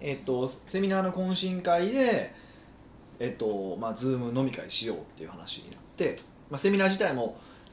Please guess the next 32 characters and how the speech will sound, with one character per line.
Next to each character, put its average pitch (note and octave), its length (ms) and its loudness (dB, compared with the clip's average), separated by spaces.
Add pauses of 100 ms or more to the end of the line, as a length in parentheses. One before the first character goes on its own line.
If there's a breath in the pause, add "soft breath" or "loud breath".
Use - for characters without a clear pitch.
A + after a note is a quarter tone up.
リ C#3 180 4
ア C3+ 60 6
ル A2 80 0
だ F#2+ 80 -4
っ - 20 -8
た F#2 140 -12
ん - 80 -14
で - 80 -10
す - 80 -10
け F3+ 80 -4
ど、 E3 320 4
そ C3 100 -2
れ B2 100 0
を、 A2 280 0 (320 loud breath)
あ A2+ 80 -8
の、 G2 100 -8
オ F2 400 -8
フ-、 C3 140 -12
オ A#2+ 140 -2
ン A#2+ 40 -2
ラ A#2+ 80 -2
イ A2 80 -2
ン F#2+ 60 -6
に F2+ 120 -10
変 A2 140 -2
え G#2+ 40 0
て F#2 120 -8
や F#2+ 120 -6
っ - 20 -18
た - 160 -14
の G#2 100 -10
で、 G#3+ 340 2